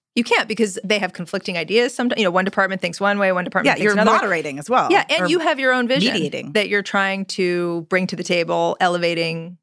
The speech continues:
Speaker 1: uh, shaping the show, shaping the storytelling.
Speaker 2: So can you talk about a moment when you actually have to be decisive and it's going to make somebody frustrated?
Speaker 1: Right. Y-, you know, it's, it's interesting because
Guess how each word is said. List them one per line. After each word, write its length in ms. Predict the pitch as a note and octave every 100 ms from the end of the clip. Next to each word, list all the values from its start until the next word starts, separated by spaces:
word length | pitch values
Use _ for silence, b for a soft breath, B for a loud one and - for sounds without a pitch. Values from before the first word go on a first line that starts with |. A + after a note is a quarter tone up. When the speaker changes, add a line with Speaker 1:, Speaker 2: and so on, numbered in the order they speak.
| _
Speaker 1:
uh, 400 | E3+ D#3+ D#3+ - -
shaping 360 | - F3 F3
the 60 | D#3+
show, 400 | - F3 E3 E3
shaping 360 | - D#3+ - E3+
the 180 | D#3+ -
storytelling. 720 | - F#3 E3 E3 E3 A2+ - F#3+ B B -
Speaker 2:
So 100 | B3+
can 160 | B3
you 120 | B3 C4+
talk 260 | B3 A3
about 240 | A3 G#3+ G3+
a 20 | F3+
moment 460 | F3 E3 E3+ -
when 540 | E3+ E3 D#3 D#3 - D#3+ _ -
you 140 | E3
actually 240 | D#3+ -
have 140 | D3+ C#3+
to 80 | C#3
be 180 | D#3
decisive 500 | D3+ D3 D3 C#3+ D3
and 140 | C#3+ C#3+
it's 140 | -
going 280 | - C#3 C#3
to 260 | - C#3+ C3
make 340 | C#3 D3 -
somebody 720 | - C#3+ C3+ C3 C3 C3 C3 - _ _ -
frustrated? 500 | C3 - - D#3 E3+ - -
Speaker 1:
Right. 460 | F3+ E3 - - - _ _ -
Y-, 120 | G#3+ B3
you 80 |
know, 120 | B3 A3+
it's, 200 | A3 -
it's 140 | A#3 A3
interesting 380 | A#3 A#3+ A3 G3
because 480 | F#3+ F#3 E3+ D#3+